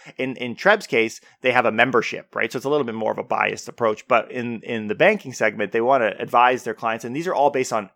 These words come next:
economists. The problem is we've seen it ranging in as almost twenty percent range, from over eight point seven percent down to, like, twenty percent, even from the major banks.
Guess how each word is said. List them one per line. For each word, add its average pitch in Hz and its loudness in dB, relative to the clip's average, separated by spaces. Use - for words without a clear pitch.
economists. 120 -4
The - -20
problem 151 4
is 127 0
we've 165 -2
seen 151 -6
it 107 -6
ranging 127 -4
in 110 -6
as 117 -4
almost 131 -6
twenty 160 -2
percent 104 -6
range, 113 -2
from 110 -6
over 110 -2
eight 117 -8
point 117 -8
seven 135 -2
percent 120 -6
down 113 4
to, 107 -4
like, 98 -6
twenty 190 -2
percent, - -14
even 156 -8
from 131 -2
the 117 -6
major 110 -4
banks. - -4